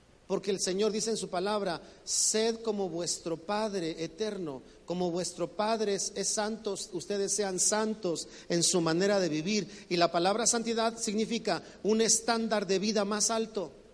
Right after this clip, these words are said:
Y si el que menos tiene trabaja, entonces el que más aspira a tener debe trabajar menos o más.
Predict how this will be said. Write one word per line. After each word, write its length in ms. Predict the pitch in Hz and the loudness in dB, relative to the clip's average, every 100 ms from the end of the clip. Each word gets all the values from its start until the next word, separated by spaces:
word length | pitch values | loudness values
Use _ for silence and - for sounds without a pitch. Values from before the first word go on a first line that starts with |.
| - - - - - - - - - - - - - | -20 -20 -20 -20 -20 -20 -20 -20 -20 -20 -20 -20 -4
Y 100 | 190 | -2
si 300 | 196 - 220 | 0 4 6
el 180 | 208 196 | 6 4
que 140 | 208 | 2
menos 340 | 196 247 254 - | 4 2 2 0
tiene 280 | 247 240 226 | 0 2 2
trabaja, 680 | 208 196 214 214 254 285 339 - - - - - - | 2 4 2 2 0 0 -4 -12 -20 -20 -20 -20 -6
entonces 540 | 160 202 208 214 - | -2 2 2 2 4
el 220 | 196 185 | 2 2
que 140 | - 185 | 2 2
más 300 | 196 233 - | 2 2 2
aspira 400 | 220 - 233 214 | 2 0 0 0
a 80 | 208 | 0
tener 640 | 180 190 226 247 - - 147 | 0 4 2 0 -6 -10 -2
debe 180 | 185 | -2
trabajar 400 | 180 170 165 180 | 2 2 4 2
menos 320 | 185 233 269 208 | 2 0 0 0
o 60 | |
más. 320 | 190 143 - | 0 -2 -4